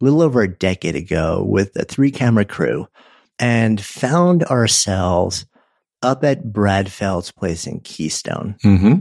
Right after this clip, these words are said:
Speaker 1: We had a great conversation, a great time, become friendly since then. But he, he shared this really interesting statement when we were talking. And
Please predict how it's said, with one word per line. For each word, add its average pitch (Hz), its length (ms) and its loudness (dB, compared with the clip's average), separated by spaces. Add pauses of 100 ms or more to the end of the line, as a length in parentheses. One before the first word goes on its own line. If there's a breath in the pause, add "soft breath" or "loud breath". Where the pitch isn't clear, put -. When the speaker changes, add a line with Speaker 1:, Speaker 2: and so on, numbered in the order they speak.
(140)
Speaker 1:
We 127 120 2
had 139 60 2
a 151 60 2
great 107 300 0
conversation, 90 580 -6
a 90 80 -6
great 87 260 0
time, 95 340 0
become 98 280 -4
friendly 90 300 0
since 101 300 0
then. 107 240 0 (600 loud breath)
But 156 100 0
he, - 140 -6
he 135 140 0
shared 190 260 0
this 170 140 0
really 104 320 2
interesting - 680 -6
statement - 640 -2
when 104 140 0
we 98 100 4
were 90 120 0
talking. - 600 -6 (500 loud breath)
And 127 400 2